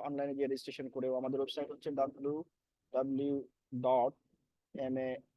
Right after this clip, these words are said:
এম এ ডাবল এস বি ডি ডট ও আর জি, ও আর জি, অথবা কল করতে পারেন জিরো ওয়ান এইট ফাইভ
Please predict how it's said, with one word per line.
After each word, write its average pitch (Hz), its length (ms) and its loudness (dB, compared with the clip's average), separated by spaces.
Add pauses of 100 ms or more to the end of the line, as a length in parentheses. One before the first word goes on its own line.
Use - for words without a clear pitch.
(440)
এম 139 240 -4 (220)
এ 131 100 0 (380)
ডাবল 120 300 0
এস 120 160 -4 (140)
বি 143 180 0
ডি 151 180 0 (800)
ডট 120 320 -2 (120)
ও 143 180 -4
আর 143 160 4 (100)
জি, 147 220 2 (840)
ও 123 120 -2
আর 123 200 4
জি, 143 120 -2 (100)
অথবা 139 340 6 (680)
কল 139 140 4
করতে 156 300 -4
পারেন 147 280 2 (540)
জিরো 131 340 -4
ওয়ান 139 260 2 (560)
এইট 151 280 2 (180)
ফাইভ 123 300 2